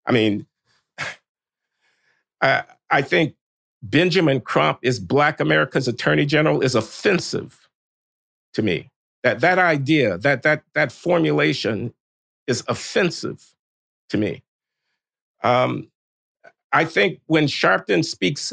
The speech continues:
and uses the first person plural about the conditions of Black people in America, uh, that I'm listening to a grifter, uh, who, who has a shtick, who is imposing it on us. And I can't be the only person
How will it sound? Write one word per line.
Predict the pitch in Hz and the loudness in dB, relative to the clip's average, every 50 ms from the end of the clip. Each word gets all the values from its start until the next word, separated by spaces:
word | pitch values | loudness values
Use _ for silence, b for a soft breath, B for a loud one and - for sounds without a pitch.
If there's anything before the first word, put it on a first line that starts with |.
| 151 _ - | -10 _ -2
and | 139 143 147 | 0 2 2
uses | 165 170 143 151 139 - | 2 2 2 0 -2 -2
the | - | -4
first | - - - 180 180 170 - | -4 0 0 0 0 0 -2
person | - 175 165 160 - 156 127 | -2 0 0 0 0 -2 -2
plural | 123 - - - - 170 175 175 185 190 185 180 - - | -2 -4 -6 -2 0 2 4 4 2 2 0 -2 -2 -2
about | 135 131 131 139 135 | 0 0 0 0 -2
the | - | -4
conditions | - - 139 139 147 185 180 196 160 - | -4 -2 -2 0 0 0 0 0 0 0
of | 143 127 | -2 -2
Black | - 147 156 156 147 | 0 0 0 0 0
people | - 165 165 165 160 147 | -2 -6 -4 -2 -2 0
in | 151 139 | 0 0
America, | 135 139 143 151 156 151 151 - 156 147 143 156 - _ _ _ _ _ _ _ _ _ _ _ _ _ _ _ _ _ _ _ _ _ _ _ _ _ _ _ _ - | 0 2 2 2 2 0 0 0 0 0 -2 -2 -8 _ _ _ _ _ _ _ _ _ _ _ _ _ _ _ _ _ _ _ _ _ _ _ _ _ _ _ _ -2
uh, | 139 131 135 123 120 113 | 0 2 2 2 2 0
that | - 139 143 147 143 - - | 2 2 2 2 2 0 -2
I'm | - 139 139 151 | -2 0 0 2
listening | 175 185 180 - 170 170 151 147 | 0 0 0 0 0 0 0 -2
to | - - - 165 165 160 160 156 151 151 - - _ _ _ _ _ _ - | 0 0 2 4 4 6 4 4 2 0 -4 -8 _ _ _ _ _ _ -2
a | 139 135 | -2 -2
grifter, | 127 113 135 185 208 208 - - _ - - - 69 - - - _ _ _ _ _ _ _ _ _ _ _ _ _ _ _ _ _ | -2 0 0 0 0 0 -4 -10 _ -6 -6 -6 -6 -8 -10 -14 _ _ _ _ _ _ _ _ _ _ _ _ _ _ _ _ _
uh, | - 123 127 127 127 123 | -2 0 2 2 2 2
who, | 143 147 151 139 - - | 2 0 0 -2 -4 -2
who | - 151 156 147 | 0 2 2 4
has | 139 160 143 139 120 - | 4 2 2 2 0 0
a | 117 127 | -2 0
shtick, | - - - - - _ - 214 180 - - _ - - - _ _ _ _ _ _ _ _ - | 0 -2 -4 -6 -6 _ -2 0 0 0 -2 _ -20 -20 -20 _ _ _ _ _ _ _ _ -2
who | 190 185 165 147 | 0 0 0 2
is | 139 156 - 135 | 2 0 2 2
imposing | 135 131 139 131 - - 208 175 139 123 113 | 2 0 0 0 0 2 2 2 2 0 0
it | 117 120 | 0 0
on | 113 113 110 | 0 0 0
us. | 113 110 - | -2 -2 0
And | - - | 0 0
I | 220 | 0
can't | 208 - - 320 262 254 | 0 0 0 0 0 0
be | 254 - | 0 0
the | - 165 | 2 2
only | 160 160 156 | 2 2 0
person | 139 - - 123 123 - - 131 127 127 | 0 -2 -2 -2 -2 -2 -2 -2 -2 -4